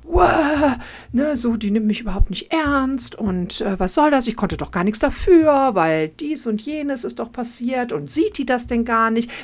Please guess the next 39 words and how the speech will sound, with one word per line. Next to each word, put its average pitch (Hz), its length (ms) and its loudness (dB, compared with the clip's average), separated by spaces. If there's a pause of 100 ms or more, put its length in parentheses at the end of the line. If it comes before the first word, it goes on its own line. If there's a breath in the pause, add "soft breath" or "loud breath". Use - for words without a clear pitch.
wie 196 100 0
ich 170 120 -8
mich 147 160 -10
denn 156 200 -8
eigentlich 160 360 -6
bemühe 294 760 6
und 165 180 -2
jetzt 139 160 -6
macht 123 160 -8
die 151 80 -6
mich 170 120 -8
hier 220 140 0
blöd 254 360 -6
an“, 302 340 2 (320 loud breath)
sondern 202 220 -4
dass 190 80 -4
ich - 40 -8
das 165 140 -4
erstmal 123 360 -10
wahrnehme 180 600 2
und 202 240 -2
merke, 190 280 -2
„Oh, 208 200 2 (520 loud breath)
krass, - 420 -6
da 139 100 -8
kommt 160 240 -10
ein 170 80 -10
ziemlich 180 380 -8
heftiges - 460 -10
Gefühl 220 360 -2
bei 131 200 -8
mir“, 127 280 -8
und 165 120 -8
mich 180 220 -6
erstmal 165 340 -4
um 202 140 -4
dieses 202 300 -8
Gefühl 214 420 0
kümmere, 120 460 -6